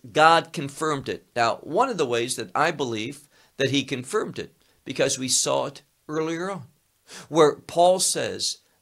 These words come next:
that our, our words were confirmed. They were manifested as truth, not just by words alone, but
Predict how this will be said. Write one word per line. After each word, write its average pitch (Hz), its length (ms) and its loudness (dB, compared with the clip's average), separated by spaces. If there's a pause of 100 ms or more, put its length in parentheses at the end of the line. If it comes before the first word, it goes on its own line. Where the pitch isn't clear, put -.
that 131 300 -2
our, 190 580 2
our 185 260 6
words 170 800 -8 (460)
were 143 300 4
confirmed. 143 760 -6 (240)
They 151 160 6
were 156 320 0
manifested 170 960 -2
as 131 360 -2 (160)
truth, 156 480 -4 (420)
not 185 380 -2
just 180 380 -2
by 131 380 4
words 160 440 0
alone, 143 420 -4
but 139 300 -6